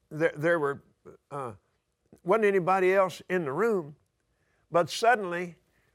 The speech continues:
there, there was a door over there in the corner, and look at this.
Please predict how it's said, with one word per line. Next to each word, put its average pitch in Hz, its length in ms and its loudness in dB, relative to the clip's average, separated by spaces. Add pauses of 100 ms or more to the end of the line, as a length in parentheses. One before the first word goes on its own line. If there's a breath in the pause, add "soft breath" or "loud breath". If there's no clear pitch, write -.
there, 170 360 0
there 170 180 2
was 147 160 -4
a 151 60 -2
door 170 440 2
over 160 200 0
there 170 200 2
in 143 120 -4
the 123 60 -8
corner, 151 640 -4 (1500)
and 185 320 2 (1600 loud breath)
look 440 360 0
at 480 300 4
this. 269 580 4